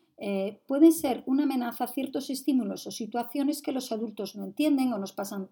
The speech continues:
desapercibidas o decimos, "Si yo no le dije nada o no hizo nada". Entonces, vamos a ver algunas de esas amenazas, eh,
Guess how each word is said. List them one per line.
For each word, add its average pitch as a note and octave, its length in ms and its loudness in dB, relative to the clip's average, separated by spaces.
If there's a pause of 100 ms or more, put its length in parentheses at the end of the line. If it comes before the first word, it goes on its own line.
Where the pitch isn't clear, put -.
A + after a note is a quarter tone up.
(120)
desapercibidas G3+ 1000 0
o G#3 60 -2
decimos, G3 480 -4 (320)
"Si - 180 -6
yo A#3+ 80 4
no A#3 120 2
le G#3 100 4
dije G3 260 -2
nada C4+ 400 4
o A3 60 -4
no G#3 160 -2
hizo E3+ 200 -6
nada". D#3 360 -10 (320)
Entonces, G3 400 -6 (180)
vamos D4 340 4
a D#4+ 60 10
ver C#4+ 320 6
algunas B3 560 2
de G#3 220 0
esas G3+ 640 -4
amenazas, A#3 1080 -4 (480)
eh, G3 200 -12